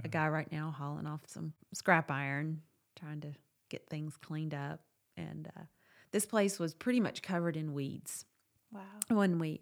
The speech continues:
Speaker 2: uh, moved. I mean, there were fences you couldn't even see 'cause of the weeds. And Keith said the other day, he said, "We need to make sure we save some money for a good sprayer this, <laughs> this summer."
Speaker 1: It was vacant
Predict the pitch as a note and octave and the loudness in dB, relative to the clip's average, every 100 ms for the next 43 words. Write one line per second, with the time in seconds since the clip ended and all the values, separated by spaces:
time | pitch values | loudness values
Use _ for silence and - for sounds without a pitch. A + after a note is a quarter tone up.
0 | - D#3+ - D#3 C#3+ - - D#3 D#3 E3 | -8 -8 -6 -4 -4 -6 -6 -4 -2 -4
1 | - E3+ D3 - F#3 E3 D#3 D#3 D#3+ E3 | -2 0 0 0 0 0 -2 -6 -8 -8
2 | - A#2+ D3 D3 B2+ - - E3 D#3 D#3 | -6 -6 -4 -6 -6 -8 -8 -8 -6 -6
3 | D#3 - - - - - - - - - | -6 -10 -14 -18 -20 -20 -20 -20 -20 -12
4 | - E3+ - F3 - D3+ D#3+ D#3+ D#3+ D3+ | -8 -8 -6 -6 -4 -4 -4 -6 -4 -4
5 | D3 D#3 - - - - _ - - - | -4 -6 -10 -12 -12 -14 _ -14 -14 -14
6 | - - G3 A3 G3+ F3+ - - F3 E3 | -20 -6 0 4 4 2 -2 -4 -2 -2
7 | E3 - D#3+ D#3 D#3+ D3 D3 C#3+ - - | -2 0 -2 -2 -6 -4 -4 -4 -6 -10
8 | D3+ E3 - - - - - - - A3 | -6 -6 -6 -4 -2 -2 -4 -2 0 2
9 | - - - - - - D#4 B3 B3+ - | 2 0 -6 -8 -12 -6 -2 4 4 4
10 | - F3 F3+ - - - - - F#2+ B2+ | 6 6 10 8 6 -2 -10 -6 -2 -2
11 | F#2+ A2 G#2+ - | 2 2 2 -4